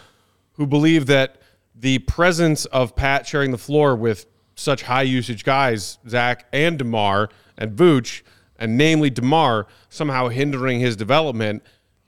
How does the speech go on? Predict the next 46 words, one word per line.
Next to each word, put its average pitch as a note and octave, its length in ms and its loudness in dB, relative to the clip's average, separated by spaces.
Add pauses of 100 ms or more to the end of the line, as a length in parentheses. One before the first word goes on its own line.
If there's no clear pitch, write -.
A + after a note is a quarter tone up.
(100)
We B2 300 -2
see D#3+ 640 -2 (380)
Patrick F3 580 -2 (180)
come D3 200 0
back D#3 280 0
into F#3 100 -2
the D3 60 -6
starting D3+ 260 2
lineup D3+ 340 2
and A#2 120 -4
take C#3 180 0
on C3+ 140 2
a - 20 0
larger B2 320 0
role D#3 220 0
tonight, A#2+ 460 -2
play A#2+ 380 0
probably, A2+ 600 -2
I'm G#2 140 -2
guessing, A2 340 0
a G2 40 -6
season G#2 300 -6
high, G#2+ 380 0
thirty-two G#2+ 420 -6
minutes A2 320 -2
or G2+ 60 -12
something G#2 240 -4
close F#3+ 260 0
to A#2+ 80 -6
a F#2+ 60 -4
season F#2+ 280 -8
high, G2+ 280 0 (500)
and, D3 260 -2 (300)
you D4 80 -2
know, A#3+ 80 4
grab A#3 300 0
some A#3+ 160 -4
rebounds G#3+ 440 2
and D3 80 -2
do G3+ 120 -4
some G#3 160 -4
things B3+ 260 0
and F#3 80 0
look G3 140 0
aggressive. G3+ 480 0
But D3+ 200 0